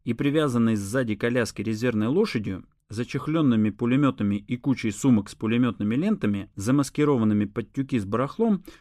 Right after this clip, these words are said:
тронулся в путь вслед за бравым полком. Мы вместе с обозниками плелись сзади, глотая пыль, поднятую копытами лошадей целого полка.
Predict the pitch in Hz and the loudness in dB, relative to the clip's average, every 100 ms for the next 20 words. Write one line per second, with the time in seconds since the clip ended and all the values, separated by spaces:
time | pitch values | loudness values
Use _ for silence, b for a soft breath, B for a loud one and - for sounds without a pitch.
0 | B - 240 233 190 - 120 - 220 220 | B 0 4 4 2 0 -4 -2 -2 -2
1 | 165 - 139 165 113 104 107 107 107 113 | -4 -8 -4 0 2 2 2 2 0 0
2 | 127 131 107 80 - _ _ - 233 233 | -2 -2 -4 -6 -14 _ _ 4 6 6
3 | 190 202 - 117 127 143 190 135 107 101 | 6 2 0 0 0 2 2 2 2 0
4 | 98 98 117 131 120 101 117 180 139 123 | -4 -4 -2 0 0 -2 -2 -2 0 -2
5 | 117 117 107 113 - 127 117 - 143 104 | -2 -4 -2 -2 -2 -2 -2 2 4 4
6 | - _ - 135 123 110 110 104 113 - | -2 _ -2 0 2 0 -2 -2 -2 0
7 | 180 123 107 104 - 104 123 120 - 104 | 0 2 2 0 -2 -2 0 -2 -2 -2
8 | 101 104 110 117 110 95 90 | -2 -2 -2 -4 -4 -8 -8